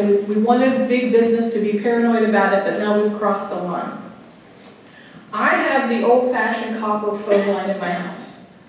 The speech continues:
Um, probably one of the few people in central Pennsylvania who still have rotary phones, which is fun because when my nephew who lives with me, when his friends come over, they don't know how to use my phone.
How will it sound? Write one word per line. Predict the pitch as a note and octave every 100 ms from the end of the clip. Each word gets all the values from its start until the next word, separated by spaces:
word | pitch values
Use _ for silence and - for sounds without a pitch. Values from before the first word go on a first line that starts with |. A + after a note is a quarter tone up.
| - - -
Um, | F3+ F3+ B3
probably | B3 A#3 A3+
one | A3 A#3
of | A3
the | A3+
few | A3+ F4 G4+
people | B3+ A#3 A3+ G#3+
in | A3+
central | A#3 G#3+ A3
Pennsylvania | G#3+ G#3 G3+ G3+ G3+
who | G3+ G#3+
still | G#3 A#3 A3+
have | G#3 G#3 G#3 G3
rotary | G#3 G#3 G#3+ G#3+
phones, | G#3+ G3+ G3+ B3 - - - - A3+ - - E3 - -
which | A3 A3+
is | B3 B3
fun | A#3+ B3 B3+ B3
because | A3 G#3+
when | G#3+ G#3+
my | G#3
nephew | G#3+ A#3 A#3+ A#3
who | G#3+
lives | G#3 G#3+
with | A3+ A3+
me, | G#3+
when | G#3 G3
his | - -
friends | G#3 G#3 A3
come | A#3
over, | A#3 A3+
they | G3 -
don't | - G3+ -
know | G3+
how | G3 F#3+
to | F#3
use | F#3+ -
my | B3 -
phone. | F#3 -